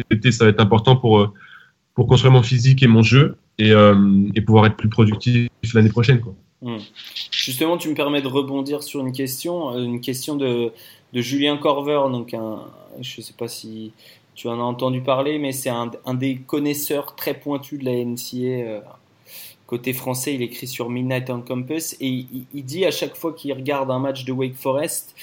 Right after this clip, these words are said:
Speaker 2: euh, les commentateurs font beaucoup de compliments à ton sujet. Euh,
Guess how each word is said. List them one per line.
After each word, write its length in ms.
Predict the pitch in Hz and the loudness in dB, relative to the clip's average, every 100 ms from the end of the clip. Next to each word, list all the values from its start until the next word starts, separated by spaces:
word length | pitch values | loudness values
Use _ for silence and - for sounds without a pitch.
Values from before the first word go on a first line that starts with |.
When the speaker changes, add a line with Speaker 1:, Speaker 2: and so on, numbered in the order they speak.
| - - _ - | -20 -20 _ -6
Speaker 2:
euh, 60 | |
les 160 | 113 117 | -4 -2
commentateurs 680 | 143 135 135 135 127 156 151 - _ - | -2 -2 -2 -2 -2 -4 -6 -14 _ -16
font 200 | - 143 | -10 -8
beaucoup 440 | 127 180 - 170 | -2 -2 -2 -12
de 80 | 160 | -12
compliments 500 | - 156 156 151 151 | -8 -8 -8 -6 -6
à 60 | 135 | -6
ton 160 | 120 | -10
sujet. 500 | 120 120 113 131 156 _ _ _ _ _ _ _ | -14 -12 -8 -8 -8 _ _ _ _ _ _ _
Euh, 320 | 117 110 110 | -4 0 0